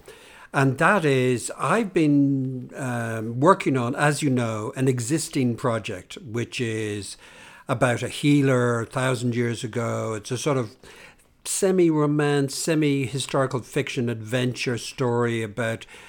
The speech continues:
the aftermath of the invasion of the Normans in England. Anyway,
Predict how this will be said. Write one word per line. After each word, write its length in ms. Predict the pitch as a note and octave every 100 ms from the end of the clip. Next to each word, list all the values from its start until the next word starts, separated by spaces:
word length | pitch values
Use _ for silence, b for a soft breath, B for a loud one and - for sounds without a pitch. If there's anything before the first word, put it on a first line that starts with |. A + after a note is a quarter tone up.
| B -
the 120 | A#2+
aftermath 680 | A#2 - A#2 A2+ A2+ -
of 200 | A#2 G2
the 520 | B2 A2+ G#2+ G#2+ G#2+ G#2+
invasion 480 | A2 A#2+ A#2+ G#2+
of 80 | A2
the 40 | A2
Normans 560 | A#2+ B2+ B2 A#2+ G2
in 160 | A#2+ A2+
England. 420 | B2 E3 B2 - B B B B B -
Anyway, 360 | F#3 F#3+ C3